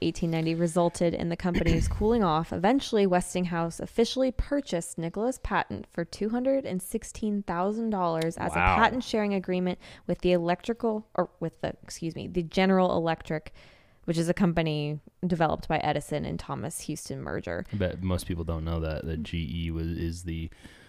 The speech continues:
Speaker 2: long-term brainchild of Thomas Edison.
Speaker 1: That's right.
Speaker 2: Too bad, 'cause they're really, they were, last time I checked, really struggling stock-wise.
Speaker 1: Well, <clears throat> let's talk about wealth now.
Speaker 2: Two hundred sixteen thousand, wait a second. So s-, two thousand dollars was equivalent to sixty thousand.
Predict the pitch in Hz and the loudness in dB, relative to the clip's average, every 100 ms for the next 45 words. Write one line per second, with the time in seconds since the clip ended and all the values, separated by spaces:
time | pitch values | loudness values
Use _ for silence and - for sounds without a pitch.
0 | - 101 95 90 90 - 98 87 85 82 | 0 4 6 4 2 2 2 2 0 -2
1 | 85 87 87 87 82 80 78 - 87 82 | -2 -2 0 0 0 0 -2 -4 -4 -2
2 | 85 82 82 - 78 - - 170 165 208 | -2 -2 -4 -4 -8 -8 -10 -10 -8 0
3 | 226 180 127 113 117 76 80 85 95 120 | 8 8 10 8 6 4 0 0 4 4
4 | 87 80 80 82 - - 82 87 104 78 | 2 -2 -6 -8 -10 -12 0 6 6 4
5 | 73 - - - 90 82 87 - 101 98 | -2 -10 -8 -2 0 0 -6 -14 2 10
6 | 139 110 92 92 98 85 85 95 85 87 | 12 12 8 6 2 0 2 2 2 0
7 | 78 - 95 87 76 76 - 90 87 - | -2 0 0 2 0 -4 0 0 0 -2
8 | 78 - - - - _ - - 208 170 | -6 -6 -12 -20 -20 _ -6 6 8 8
9 | 73 - - 190 - 285 - - 339 339 | 6 0 -4 -2 4 4 4 2 -2 0
10 | 277 208 170 151 160 214 - 170 202 208 | 2 2 2 4 6 6 6 8 8 6
11 | 156 - 139 - 131 110 98 98 107 101 | 4 2 0 2 2 4 4 6 6 6
12 | 95 - - 95 92 - - - - 175 | 2 0 -4 -4 -4 -4 -8 -8 -2 0
13 | 185 175 160 143 120 104 92 87 - 98 | 2 4 4 4 6 6 6 0 2 2
14 | 85 82 - - 123 - 101 92 80 76 | 2 -2 -4 0 -2 0 -2 0 0 0
15 | 73 64 - | -2 -8 -14